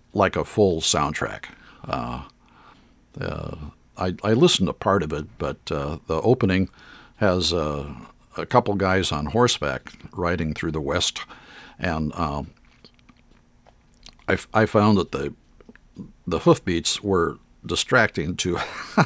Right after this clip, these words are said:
<laughs> to, uh, hearing exactly what was being said. And, uh, it,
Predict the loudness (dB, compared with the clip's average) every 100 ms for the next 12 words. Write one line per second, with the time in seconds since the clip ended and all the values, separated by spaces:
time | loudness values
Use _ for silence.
0 | 0 -2 -2 -8 -14 -14 -12 0 4 4
1 | 2 -4 -14 -6 -6 -6 -14 -14 -8 -4
2 | 2 4 4 2 -4 _ -4 0 2 2
3 | 0 0 0 -2 -2 -2 -2 0 0 0
4 | -6 -16 -20 -20 -20 -20 -20 -20 -6 -2
5 | 0 0 -2 -2 -2 -2 -4 -8 -18 _
6 | _ -6